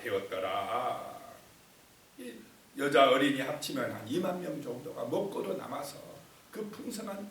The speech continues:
축복을 받았다라고 하는 것입니다. 얼마나 대단한 능력이십니까? 예수의 능력이다라고 하는 것입니다. 자, 이십이 절에 보면요, 이제 물 위로 걸으시는 예수님에 대한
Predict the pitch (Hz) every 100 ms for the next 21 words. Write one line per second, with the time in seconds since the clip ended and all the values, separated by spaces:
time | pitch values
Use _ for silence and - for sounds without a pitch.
0 | - - - 226 202 175 175 170 143 -
1 | - 196 202 202 202 190 - - 165 -
2 | - - - - - 170 170 170 165 208
3 | 226 - - - - 127 127 156 - 139
4 | 143 135 - 123 120 - - - - -
5 | - - - 233 254 - - 202 202 202
6 | 277 - - - - 226 - 185 269 -
7 | - - - - - - - - - -
8 | - - - - - - - 196 190 196
9 | 175 156 123 127 123 113 113 101 110 -
10 | - 131 208 208 202 220 190 - 143 165
11 | - 175 - 127 151 147 139 123 104 120
12 | - -